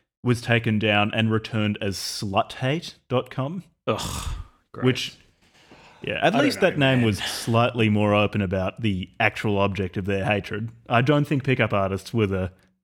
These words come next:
Speaker 1: the most
Speaker 2: No.
Speaker 1: reviled
Speaker 2: It's
Speaker 1: group on those forums.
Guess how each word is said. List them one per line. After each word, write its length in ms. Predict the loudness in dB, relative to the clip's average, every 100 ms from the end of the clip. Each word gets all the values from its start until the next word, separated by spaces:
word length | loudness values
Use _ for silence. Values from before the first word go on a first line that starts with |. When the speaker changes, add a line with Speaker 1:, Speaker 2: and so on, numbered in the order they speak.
| _ _ _
Speaker 1:
the 120 | 2
most 320 | 4 4 2 2
Speaker 2:
No. 60 |
Speaker 1:
reviled 640 | 2 2 2 4 4 0 -2
Speaker 2:
It's 80 |
Speaker 1:
group 360 | 0 0 0 -6 _
on 160 | -6 -4
those 220 | -2 -4
forums. 440 | -6 -6 -4 -4